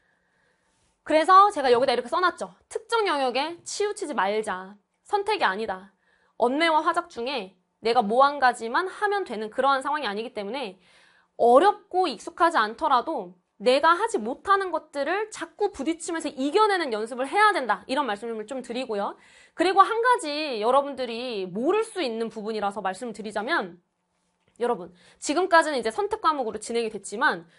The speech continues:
사실 그전에는 선택 과목이라는 게 없었어요. 그러니까 통합국어 수능은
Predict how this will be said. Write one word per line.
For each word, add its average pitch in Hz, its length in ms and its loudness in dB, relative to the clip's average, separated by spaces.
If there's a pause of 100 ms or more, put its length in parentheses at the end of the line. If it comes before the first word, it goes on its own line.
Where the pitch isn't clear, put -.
사실 427 300 -4
그전에는 254 720 -4
선택 403 300 -8
과목이라는 381 400 -2
게 269 80 -6
없었어요. 196 760 -8 (240)
그러니까 339 680 2
통합국어 349 880 4
수능은 339 560 -4